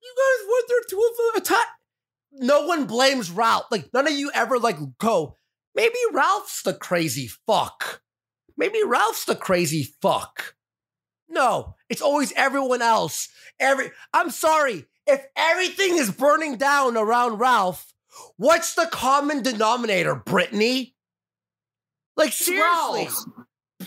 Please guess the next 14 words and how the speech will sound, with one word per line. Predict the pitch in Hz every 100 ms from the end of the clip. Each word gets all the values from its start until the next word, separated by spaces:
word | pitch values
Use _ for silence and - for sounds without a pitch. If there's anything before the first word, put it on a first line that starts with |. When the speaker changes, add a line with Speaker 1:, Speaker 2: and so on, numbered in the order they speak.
| 240
Speaker 2:
You're | 277 330
gonna | 330 320
fuck | 294 277 269 277
up | 262 262
and | 226
tank | - 233 240 233
your | 208 202 254
show | - - 208 190
over | 180 185 185
Ralph, | 170 185 202 196 -
too. | 240 240 151
Like, | 147 147
very | 151 233 254 214
smart. | - 214 247 190 - -